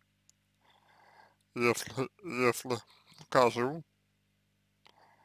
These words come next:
что у вас в некоторой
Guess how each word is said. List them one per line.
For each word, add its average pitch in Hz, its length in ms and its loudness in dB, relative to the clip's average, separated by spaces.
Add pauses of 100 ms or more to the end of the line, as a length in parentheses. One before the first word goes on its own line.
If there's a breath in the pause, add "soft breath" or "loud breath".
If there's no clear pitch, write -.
(680 soft breath)
что 117 800 0 (680)
у 123 60 -10
вас 120 260 4 (960)
в 120 200 -10
некоторой 120 640 -2